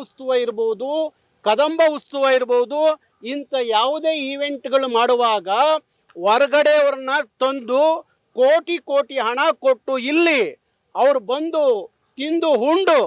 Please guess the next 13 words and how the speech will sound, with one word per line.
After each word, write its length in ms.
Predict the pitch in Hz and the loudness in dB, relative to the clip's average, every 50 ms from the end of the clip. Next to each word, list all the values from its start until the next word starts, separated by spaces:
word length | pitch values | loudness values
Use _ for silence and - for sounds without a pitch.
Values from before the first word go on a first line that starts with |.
| 143 - _ _ _ _ _ _ 165 196 | -2 -8 _ _ _ _ _ _ -4 -2
ನಮ್ಮನ್ನು 260 | 226 254 269 269 254 208 | -2 -2 -2 -4 -2 0
ಬೈಯೋ 220 | 233 247 285 311 320 302 - - | 0 2 2 2 2 0 0 -4
ಕೆಲಸಕ್ಕೆ 460 | 262 254 - - 262 254 - - 254 240 233 233 254 | -8 -8 -8 -10 -12 -14 -8 -8 -8 -6 -6 -6 -6
ನೀವು 220 | 294 320 320 294 254 226 226 226 _ _ _ _ _ 180 | -4 0 0 2 2 0 -2 -8 _ _ _ _ _ -2
ಅವಕಾಶ 380 | 196 226 214 - 240 233 202 - 226 196 - | -2 -2 0 0 -2 -2 0 -2 -2 -2 -2
ಕೊಡಬೇಡಿ. 500 | 214 214 233 240 262 262 262 277 294 320 330 330 - _ _ _ _ _ _ _ - | -4 -2 0 2 2 2 2 0 -2 -4 -6 -8 -10 _ _ _ _ _ _ _ -8
ಕರ್ನಾಟಕದಲ್ಲಿ 1300 | 208 220 220 247 277 277 311 330 269 - - - 294 262 269 262 262 262 269 277 294 311 320 339 349 311 - _ _ _ _ _ _ 151 156 | -8 -8 -4 -2 -2 -2 -2 -4 -6 -8 -4 -2 0 0 0 0 0 -2 -4 -4 -2 -4 -4 -6 -6 -10 -16 _ _ _ _ _ _ -6 -2
ಬೇಕಾದಷ್ಟು 1120 | 196 240 269 269 - 277 302 311 320 330 339 339 320 349 349 - - - _ _ 359 349 359 349 330 302 262 - - _ _ _ _ _ _ _ 196 | 2 2 2 2 0 0 0 2 2 2 2 2 2 0 -2 -4 -6 -12 _ _ -2 0 0 0 0 -2 -4 -6 -10 _ _ _ _ _ _ _ -6
ಗಾಯಕರಿದ್ದಾರೆ, 880 | 170 180 196 233 277 320 311 - - 277 247 226 196 220 214 208 208 208 208 - - | -2 0 2 2 2 0 -2 -6 -10 -12 -6 -2 0 0 0 2 0 -2 -4 -4 -4
ಕಲಾವಿದರಿದ್ದಾರೆ, 880 | 208 220 285 320 339 339 320 285 233 233 247 240 214 226 220 202 208 214 226 240 - _ _ _ _ _ _ | -2 0 2 2 2 0 -2 -8 -10 -12 -12 -8 -6 -6 -6 -4 -4 -6 -6 -8 -12 _ _ _ _ _ _
ಅವ್ರನಿಗೆ 600 | 160 196 247 294 320 330 339 339 320 320 311 294 262 240 247 _ _ _ _ _ - | 0 2 2 2 2 0 -2 -2 0 2 2 2 0 0 -6 _ _ _ _ _ -4
ಆ 180 | 190 208 226 233 233 240 | -2 0 0 0 -2 -2
ಈವೆಂಟ್‌ಗಳು 520 | 247 247 254 262 269 254 254 226 247 240 | 0 2 2 0 0 -2 -4 -2 -2 -2